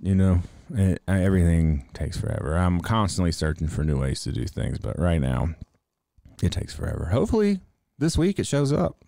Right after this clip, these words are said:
and we get it out there. I get my stuff printed, the same people who print, like, every major band in the world's clothing, and they're all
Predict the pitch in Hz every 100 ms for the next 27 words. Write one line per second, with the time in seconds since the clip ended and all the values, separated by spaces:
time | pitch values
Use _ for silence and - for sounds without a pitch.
0 | _ 117 113 117 101 - _ - - -
1 | - - - 98 107 104 120 123 90 104
2 | 135 131 - 139 127 135 127 117 107 101
3 | 95 _ _ _ _ _ _ 104 - 113
4 | 107 98 92 98 - 101 71 - - -
5 | 123 _ _ _ - 98 101 92 87 90
6 | 92 87 85 87 90 90 85 - - _
7 | _ _ _ _ _ _ _ _ 90 87
8 | 82 76 78 90 85 - 95 98 98 92
9 | 101 85 87 82 76 65